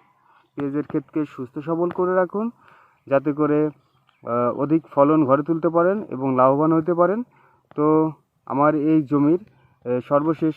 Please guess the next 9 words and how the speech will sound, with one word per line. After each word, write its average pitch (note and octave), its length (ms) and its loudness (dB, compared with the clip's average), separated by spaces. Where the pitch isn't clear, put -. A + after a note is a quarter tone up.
কাজ C#3 300 2
আজকে C#3 600 -4
করলাম। C#3+ 380 0
এরপরে D3 420 0
যে C#3+ 140 -4
কাজগুলা, C#3+ 560 0
এগুলা C3+ 380 0
হচ্ছে, C#3+ 520 -2
এ, B2 300 0